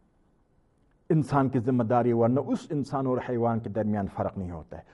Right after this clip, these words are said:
زہد کا فلسفہ یہی ہے، زہد کا فلسفہ یہ کہ انسان تمہارا ہدف اعلیٰ ہے، تمہارا مقصد اعلیٰ ہے، تم خلق ہوئے انسان بننے کے لیے، حیوان بننے کے لیے خلق نہیں ہوئے ہو۔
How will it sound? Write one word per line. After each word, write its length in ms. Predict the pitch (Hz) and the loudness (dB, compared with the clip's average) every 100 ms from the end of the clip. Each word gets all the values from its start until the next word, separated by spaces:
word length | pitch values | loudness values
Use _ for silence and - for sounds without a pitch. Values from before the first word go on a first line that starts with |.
| - | -10
زہد 360 | 117 160 185 185 | -2 2 2 0
کا 60 | - | -2
فلسفہ 420 | 127 - 120 220 | -4 -4 -2 0
یہی 280 | 262 175 110 | 2 0 -2
ہے، 60 | 101 | -2
زہد 260 | 139 185 | -4 -4
کا 60 | 185 | -2
فلسفہ 380 | 175 151 - 202 | -2 -4 -2 -2
یہ 120 | 226 | -2
کہ 120 | 220 160 | -2 -4
انسان 400 | 139 175 226 226 | -6 -4 -6 -2
تمہارا 640 | 202 156 202 269 - 147 175 | -4 -2 -2 -2 -6 -6 -2
ہدف 220 | 269 - | -2 -2
اعلیٰ 440 | 226 208 214 196 131 | -2 2 6 6 4
ہے، 180 | 98 - - _ _ _ _ - - | 0 -8 -18 _ _ _ _ -16 -2
تمہارا 380 | 175 147 196 254 | 0 2 2 4
مقصد 440 | 208 - - 294 | 2 -2 -2 0
اعلیٰ 440 | 214 208 202 185 131 | 2 4 8 8 8
ہے، 260 | 110 95 107 _ _ - - | 2 -6 -12 _ _ -20 -2
تم 140 | 247 233 | 0 0
خلق 460 | - 294 320 294 254 | 0 4 6 8 6
ہوئے 220 | 247 220 | 4 4
انسان 420 | 202 214 220 208 | 0 0 0 4
بننے 320 | 202 202 185 | 6 6 4
کے 180 | 175 165 | 4 4
لیے، 400 | 131 113 101 87 - - - - - 190 | 4 2 0 -2 -8 -20 -20 -20 -2 6
حیوان 400 | 180 185 285 269 | 8 10 6 4
بننے 280 | 254 226 | 4 4
کے 120 | 220 208 | 4 2
لیے 120 | - | 2
خلق 260 | 202 220 | 0 0
نہیں 240 | 233 330 247 | 0 0 4
ہوئے 220 | 160 117 | 4 4
ہو۔ 220 | 98 82 | 0 -6